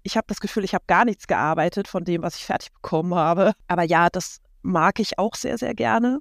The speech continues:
Es ist ein cooles Projekt, das werde ich weiterführen. Es wird also ein Bannergeddon drei Punkt null geben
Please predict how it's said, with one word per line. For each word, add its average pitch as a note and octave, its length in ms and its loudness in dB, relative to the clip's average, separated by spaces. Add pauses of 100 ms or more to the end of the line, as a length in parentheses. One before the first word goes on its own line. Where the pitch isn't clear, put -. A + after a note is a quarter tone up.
(420)
Es F3+ 80 -4
ist - 60 -8
ein F#3 60 -8
cooles A3 320 -4
Projekt, G#3 420 0
das - 140 -8
werde F3 100 -2
ich - 80 -12
weiterführen. A3 560 -2
Es G#3+ 140 -4
wird F#3 120 -2
also F3 200 -4
ein E3 220 -4
Bannergeddon F3+ 500 2
drei F3+ 160 0
Punkt F#3 260 -4
null C4 180 4
geben D4 400 0